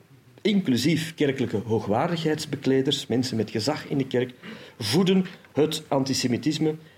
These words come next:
vanuit anti-judaïstische en anticommunistische overwegingen. Ten aanzien van de protocollen van de Wijze van Zion nam met name de katholieke kerk een dubbelzinnige houding aan. Aan de ene kant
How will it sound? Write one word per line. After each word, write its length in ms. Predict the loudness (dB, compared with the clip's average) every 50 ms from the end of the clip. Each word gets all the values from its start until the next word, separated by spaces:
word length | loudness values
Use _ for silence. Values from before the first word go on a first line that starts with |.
| -20 -4
vanuit 540 | -2 0 2 4 4 4 2 2 -2 -6 -8 -12 _ _
anti-judaïstische 1080 | 0 2 2 2 2 0 2 2 2 2 2 2 2 0 0 -2 -2 0 0 -2 -2 -2
en 280 | -2 0 0 0 0 -2 -2
anticommunistische 1000 | -2 -2 -2 0 -2 -4 -2 -2 -2 0 0 0 -2 -2 -4 -4 -2 -2 -4 -4 -6 -6
overwegingen. 640 | -4 -4 -4 -2 -2 -2 -2 -2 -2 -4 -8 -14 -18 -18 -20 _ _ _ _ _ _ _ _ _ _ _ _ _ _ -20 -20 -20 -20 -8
Ten 160 | _ 0 2
aanzien 320 | 4 4 4 4 4 2 4
van 140 | 4 2 2
de 80 | 2
protocollen 440 | 0 -2 -2 -2 -2 0 0 0 2
van 100 | 2 0
de 80 | 0 2
Wijze 220 | 2 2 0 0
van 160 | 0 0 0
Zion 320 | 2 2 4 4 4 2 0 -4 -12 -20 -20 -20 -20 -20 -12
nam 400 | -4 0 2 4 4 4 4 2 0 -4 -12 -20 -8 -2
met 300 | 0 2 2 2 2 2
name 260 | 2 2 2 2 2
de 80 | 2
katholieke 440 | 2 0 0 0 0 -2 -2 -4 -4
kerk 380 | -2 0 0 0 0 -2 -8 -14 -12 _
een 320 | 0 2 2 2 2 0 -4
dubbelzinnige 720 | -2 -2 0 2 2 2 2 2 2 0 2 0 -2 -4 -4 -10
houding 460 | -8 -4 0 0 2 2 0 -2 -4 -4
aan. 200 | -4 -4 -6 -6 -10 _
Aan 140 | _ -4 -4
de 100 | -2 0
ene 260 | 2 2 4 4 4
kant 320 | 4 4 4 2 2 0